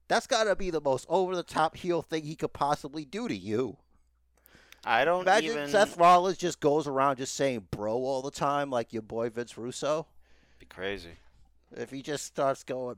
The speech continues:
Speaker 1: "Bro," like
Speaker 2: Or, or still not Matt Riddle.
Speaker 1: <laughs> Eh, he, listen, let's,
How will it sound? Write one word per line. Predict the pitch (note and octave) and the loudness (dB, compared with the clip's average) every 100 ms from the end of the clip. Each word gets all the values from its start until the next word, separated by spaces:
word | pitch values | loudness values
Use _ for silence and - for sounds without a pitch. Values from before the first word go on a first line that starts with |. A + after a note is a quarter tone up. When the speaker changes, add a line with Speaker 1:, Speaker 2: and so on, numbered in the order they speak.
| G2+ | _
Speaker 1:
"Bro," | - G#2 G#2+ D#2 C#2 - - _ - | -10 -4 -2 -2 -6 -10 -20 _ -14
like | D#2+ D#2 F#2 | -12 -12 -4
Speaker 2:
Or, | A#2 A2+ F#5 G5+ - - | 0 0 -2 -14 -14 -4
or | B2+ B2 | 2 4
still | - - C3+ | 2 4 4
not | B2+ B2+ A2 | 6 4 6
Matt | A#2 G2 | 6 6
Riddle. | A2 C3+ - | 2 0 -4
Speaker 1:
<laughs> | - - - - - _ _ _ _ _ _ _ _ _ _ _ _ _ _ _ _ _ _ _ _ - | -14 -14 -14 -18 -20 _ _ _ _ _ _ _ _ _ _ _ _ _ _ _ _ _ _ _ _ -14
Eh, | C#3 C#3 | -14 -14
he, | - G#3 B3+ B3 G3 - _ - - | -12 -8 -6 -8 -12 -16 _ -20 -10
listen, | F#3+ - F#2+ F2 F2 - _ _ _ _ - _ _ _ _ _ - _ | -8 -8 -10 -14 -18 -20 _ _ _ _ -20 _ _ _ _ _ -20 _
let's, | C#3 G3 - - | -4 -4 -4 -18